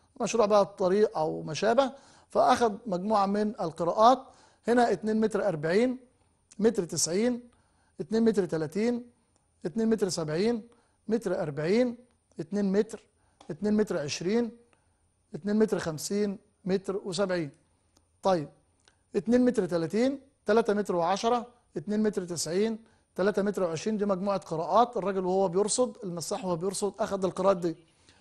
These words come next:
فإذا كانت ال-، فإذا كان الميزان قد نقل بعد النقطة هنا التالتة والستة والسبعة، إذا فكان منسوب النقطة الأخيرة، خلي بالك، خمستاشر متر وإيه؟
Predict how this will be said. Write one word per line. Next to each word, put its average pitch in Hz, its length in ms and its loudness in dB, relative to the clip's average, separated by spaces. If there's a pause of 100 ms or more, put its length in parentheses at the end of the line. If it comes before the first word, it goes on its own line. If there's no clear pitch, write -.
(460)
فإذا 254 300 8
كانت 254 320 8
ال-، 226 340 -2
فإذا 226 260 6
كان 254 200 6
الميزان 226 380 2
قد 208 200 0
نقل 240 260 4
بعد 185 240 2
النقطة 220 360 2
هنا 208 240 0
التالتة 214 400 2
والستة 220 480 0
والسبعة، 190 480 2 (960)
إذا 247 200 6
فكان 247 480 6
منسوب 226 320 2
النقطة 233 300 4
الأخيرة، 226 400 6
خلي 180 240 0
بالك، 196 200 4
خمستاشر 196 480 0
متر 226 260 2
وإيه؟ 202 300 4